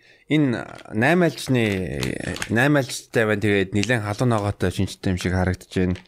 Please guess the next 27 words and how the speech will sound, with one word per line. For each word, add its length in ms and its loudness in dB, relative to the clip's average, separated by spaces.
Мм. 720 0
Squid 800 2
seafood 560 0
snack 480 -4
гэж 240 -2
энэ. 240 0
Би 160 -8
орцыг 400 -2
харъя 240 0
да. 240 -2
Би 100 2
бол 140 4
ер 240 0
нь 240 0
ингээд 160 -2
орц 240 -2
унших 240 -2
дуртай, 400 -2
ер 100 -2
нь 140 2
бол 160 -6
энэ 240 0
хоол 320 -2
юутай 480 -2
юм 80 -2
байна. 400 0
Squid. 880 -2